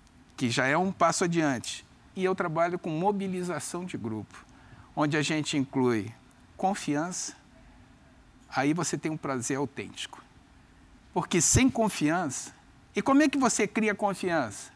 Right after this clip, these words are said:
Aí você tem que voltar. Você tem que ter uma metodologia de trabalho, de treinamento, onde isso é gerado no dia a dia no atleta.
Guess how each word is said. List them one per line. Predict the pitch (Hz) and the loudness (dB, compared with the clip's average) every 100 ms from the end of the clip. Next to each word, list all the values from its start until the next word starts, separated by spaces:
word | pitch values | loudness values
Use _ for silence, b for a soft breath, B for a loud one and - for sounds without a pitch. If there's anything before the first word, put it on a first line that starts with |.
| - | -2
Aí | 156 208 | 2 2
você | 202 214 - 208 | 2 2 4 2
tem | 214 208 | 2 0
que | 208 | 2
voltar. | 214 214 160 135 - B B B B | 2 2 2 0 -4 B B B B
Você | 143 180 | -2 0
tem | - 175 | 0 -2
que | - | 0
ter | 175 | 0
uma | 160 | 2
metodologia | 165 196 202 180 165 151 139 127 143 | 2 0 0 2 4 4 4 2 0
de | 139 | 0
trabalho, | 135 117 117 151 143 | 0 0 2 2 2
de | 127 | -4
treinamento, | 123 139 131 117 117 165 160 - - b b b b - | -2 0 2 2 0 -2 -6 -12 -20 b b b b 0
onde | 175 151 180 | 2 4 2
isso | - | 4
é | 156 | 4
gerado | 151 151 160 160 | 4 4 4 2
no | 143 | 2
dia | 135 190 | 2 0
a | |
dia | 147 156 | 0 -2
no | 165 165 | -2 -2
atleta. | - 143 139 - | -2 -2 -2 -6